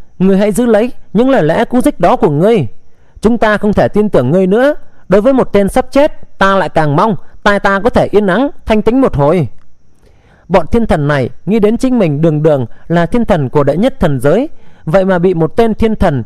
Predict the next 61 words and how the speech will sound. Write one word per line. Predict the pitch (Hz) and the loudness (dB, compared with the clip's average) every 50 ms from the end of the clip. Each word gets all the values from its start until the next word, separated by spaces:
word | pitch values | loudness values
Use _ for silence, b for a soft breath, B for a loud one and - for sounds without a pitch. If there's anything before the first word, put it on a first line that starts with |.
| b b - | b b -2
mới | 156 175 226 | 0 2 2
vừa | 247 214 214 - | 2 2 0 2
phi | - - 208 | 2 0 0
thăng | - - 214 202 | 0 0 0 0
lên | 202 202 202 190 180 | 2 2 0 0 0
không | - 208 202 202 | -2 -2 0 0
bao | 196 190 | 0 2
lâu | 196 190 190 190 175 b b b b - | 2 2 2 0 0 b b b b -2
của | 180 170 160 | 0 0 2
đệ | 180 175 160 | 0 0 0
nhị | 165 180 180 - | 0 -2 -2 0
thần | - 175 165 151 | 0 0 0 0
giới | 123 143 170 214 | 0 0 0 2
mê | 240 247 233 226 | 2 0 0 0
hoặc, | 202 185 147 - b b b b b b | 0 0 -2 -4 b b b b b b
đều | 180 170 170 160 | 0 2 2 2
có | 156 - 240 | 2 0 0
vẻ | - 226 170 123 110 - | 2 2 2 0 0 0
rất | 254 262 - | -2 -2 -2
phẫn | - - 247 254 | 0 0 0 2
nộ. | 240 196 160 - 180 190 - - - - - - b b b b b b b - | 2 0 0 -2 -6 -12 -16 -20 -20 -20 -20 -20 b b b b b b b -2
"Các | 233 240 - | 0 0 2
vị | 190 156 143 | 0 0 2
đại | 156 151 143 | 2 0 0
ca, | - - 185 185 202 226 214 135 b b b b b - | 0 0 0 0 2 0 -2 -2 b b b b b -2
với | 180 185 202 226 262 269 | 0 2 2 2 2 0
trí | - - 262 262 | 0 0 0 2
tuệ | - 240 165 156 | 2 0 0 0
sáng | - 180 190 214 | 0 -2 -2 0
suốt | - 302 311 - - | 0 0 0 0 0
của | - - | 0 0
các | - 185 - 220 | 0 0 0 2
người, | 190 156 170 185 180 143 b b b b b | 2 2 2 2 0 0 b b b b b
hẳn | - 170 156 151 151 | -2 0 0 2 0
là | 156 156 | 0 0
đã | 160 190 | 0 0
nghĩ | 226 240 262 262 | 0 0 0 0
đến | 208 208 208 247 285 320 - - - - - | 2 2 2 2 0 -2 -4 -8 -10 -2 0
tên | 220 220 226 | 2 2 2
Nghịch | 214 185 - - | 2 0 0 0
Cương | - 220 214 214 | 0 2 2 2
này | 180 156 170 175 - b b b b b b | 0 0 0 0 -2 b b b b b b
trước | - 285 294 - - | 0 0 0 2 2
vì | 190 185 | 2 2
sao | 233 - 214 208 214 208 190 | 2 2 0 2 2 2 2
dùng | 175 180 151 | 0 0 2
cái | 226 240 | 0 0
giọng | - 233 170 160 165 | 0 0 0 2 2
điệu | 175 175 160 - - | 2 2 0 0 -2
lão | 135 139 160 214 | -2 -2 0 0
bằng | 247 262 190 156 | 0 0 0 2
hữu | 170 233 277 285 | 2 2 2 2
cùng | - 196 156 - | 0 0 -2 0
ta | - 190 190 190 | 0 0 0 0
nói | 208 233 | 0 -2
chuyện. | - - 190 180 180 175 - b b b b b b b | 0 2 0 0 0 0 -4 b b b b b b b
Nếu | 151 175 220 | 0 0 2
như | 247 254 - | 2 0 0
ta | - 220 208 208 190 | 0 0 0 0 0
và | 160 147 | -2 -2
hắn | 135 156 214 262 | -2 0 -2 -2